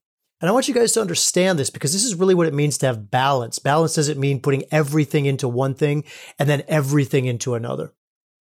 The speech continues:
I always teach and I always investigate.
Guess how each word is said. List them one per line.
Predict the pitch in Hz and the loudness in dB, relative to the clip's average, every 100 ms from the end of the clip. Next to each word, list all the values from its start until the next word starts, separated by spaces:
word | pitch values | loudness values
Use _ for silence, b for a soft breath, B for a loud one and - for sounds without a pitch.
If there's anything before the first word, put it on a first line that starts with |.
| _ | _
I | 147 | -2
always | 156 160 185 214 202 | 2 4 4 4 0
teach | - 151 135 - - _ _ _ _ 139 | -2 -4 -4 -6 -10 _ _ _ _ -2
and | 135 | -2
I | |
always | - 151 170 170 | 2 2 4 2
investigate. | 170 131 123 - 123 120 123 | 2 0 -2 -4 -4 -6 -6